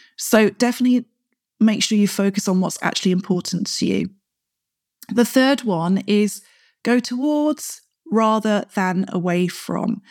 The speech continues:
And that's because we tend to get more of what we focus on. So, for example, if we are trying to find the motivation to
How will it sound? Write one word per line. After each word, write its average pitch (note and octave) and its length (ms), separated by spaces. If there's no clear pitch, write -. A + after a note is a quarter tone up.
And G#3+ 160
that's C4+ 240
because G3 800
we G#3 80
tend A#3 360
to - 100
get A#3 180
more A3 380
of - 180
what - 240
we F#3+ 140
focus F3+ 720
on. D#3 380
So, G#3 260
for A#3 240
example, G3+ 680
if - 460
we G#3 320
are F3 640
trying A#3 360
to A3 100
find G#3+ 260
the G3+ 60
motivation F#3 920
to E3 920